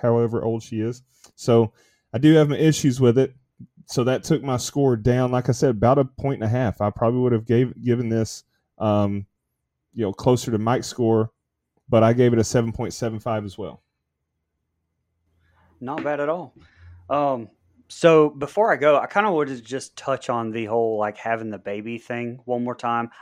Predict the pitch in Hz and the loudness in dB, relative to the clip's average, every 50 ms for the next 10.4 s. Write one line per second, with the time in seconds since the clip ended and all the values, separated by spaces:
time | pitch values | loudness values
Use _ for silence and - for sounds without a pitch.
0 | - - 160 202 214 - 208 202 196 - 165 143 147 147 139 139 147 143 139 135 | 0 4 4 4 4 4 0 0 0 -2 -4 -4 -4 -6 -4 -4 -4 -4 -4 -4
1 | 147 147 - 147 131 - 151 139 127 127 131 127 127 123 120 117 117 117 113 117 | -4 -2 -2 -4 -2 -2 -2 0 0 2 0 0 0 -2 -2 -2 -4 -4 -4 -2
2 | 127 139 143 147 139 131 131 - 123 120 - - 147 151 143 135 139 131 - - | -2 0 0 0 -2 -2 -4 -6 -12 -16 -10 -6 -6 -6 -4 -4 -4 -4 -2 -4
3 | 135 127 - - 127 120 117 120 117 - - 120 113 110 - _ _ _ _ _ | -6 -6 -4 -8 -8 -6 -6 -8 -8 -10 -12 -12 -12 -12 -14 _ _ _ _ _
4 | _ _ _ 135 123 120 117 117 117 117 107 101 - 107 104 - _ 113 113 110 | _ _ _ -8 -6 -6 -6 -6 -6 -8 -8 -10 -14 -18 -18 -12 _ -10 -10 -10
5 | - - 113 107 104 98 107 104 104 98 101 98 92 92 95 101 110 113 113 - | -12 -14 -12 -12 -10 -8 -6 -6 -6 -6 -8 -10 -12 -12 -10 -6 -6 -6 -6 -10
6 | - 98 95 92 95 98 _ _ _ _ _ _ 110 151 175 185 156 135 131 131 | -18 -18 -18 -18 -18 -18 _ _ _ _ _ _ 0 4 6 6 6 6 4 0
7 | - - - 190 185 175 170 156 143 135 139 131 120 120 110 110 113 123 135 131 | -6 -4 -2 0 0 0 0 -2 -2 -2 -2 -2 -2 -4 -8 -6 -6 -4 -6 -6
8 | 120 120 113 _ - 107 104 101 - _ _ _ _ _ _ - - - - 185 | -8 -14 -18 _ -14 -14 -14 -14 -14 _ _ _ _ _ _ -14 -12 -6 -4 -4
9 | 170 156 156 143 127 - - _ - 160 151 - - 135 123 107 120 - 135 135 | -2 0 0 0 0 -2 -6 _ -4 -4 -4 -4 -2 -8 -8 -8 -8 -8 -4 -4
10 | 127 123 135 135 131 123 120 - | -2 -2 -2 -4 -2 -4 -6 -8